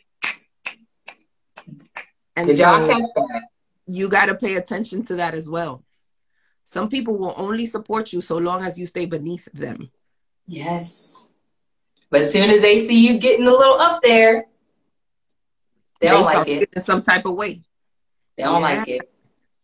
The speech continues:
Speaker 1: So you gotta be mindful of who is in your circle, kind of like what we were talking about. Not everybody should have access to you. And it's okay. It is totally okay if those circles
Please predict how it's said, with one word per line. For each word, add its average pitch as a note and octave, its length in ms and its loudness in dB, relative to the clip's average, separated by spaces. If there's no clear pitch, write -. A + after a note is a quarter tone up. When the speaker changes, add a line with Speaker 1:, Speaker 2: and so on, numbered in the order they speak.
Speaker 1:
So - 160 -8
you F#3 180 -6
gotta G#3+ 240 0
be F#3+ 180 -8
mindful E3+ 720 -6
of D#3+ 280 -10
who G#3 240 -6
is F3 160 -4
in F3 140 -10
your E3 160 -10
circle, G3 340 -12
kind G#3 240 -6
of A#3 100 -8
like G#3+ 180 -8
what G#3+ 140 -10
we G3+ 80 -14
were G3 80 -18
talking G#3 300 -12
about. D#3+ 260 -12
Not E3 280 -12
everybody F#3 520 -6
should F#3+ 220 -12
have F#3 180 -12
access F3 420 -8
to - 140 -16
you. D3 260 -14
And A#3 360 -2
it's B3+ 320 -8
okay. G3 640 -8
It G#3 140 -2
is F#3 180 -6
totally A3 720 -6
okay G3 560 -10
if G3+ 140 -2
those E3 320 -4
circles A3 540 -8